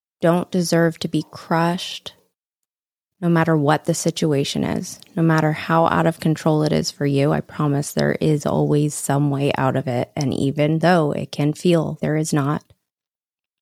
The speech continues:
there is. There really is. But getting the help that you need is so important, and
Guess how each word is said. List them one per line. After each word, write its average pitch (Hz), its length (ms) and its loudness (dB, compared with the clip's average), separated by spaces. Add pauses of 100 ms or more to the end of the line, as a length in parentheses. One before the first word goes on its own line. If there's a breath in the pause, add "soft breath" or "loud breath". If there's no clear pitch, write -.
there 151 160 2
is. 131 380 -4 (760)
There 175 120 6
really 147 300 4
is. - 400 -4 (1000)
But 156 100 -2
getting 156 220 4
the 151 60 2
help 147 260 -2
that 156 120 2
you 165 100 2
need 147 240 2
is 147 200 -6 (440)
so 156 600 0
important, 160 640 0 (260)
and 139 460 0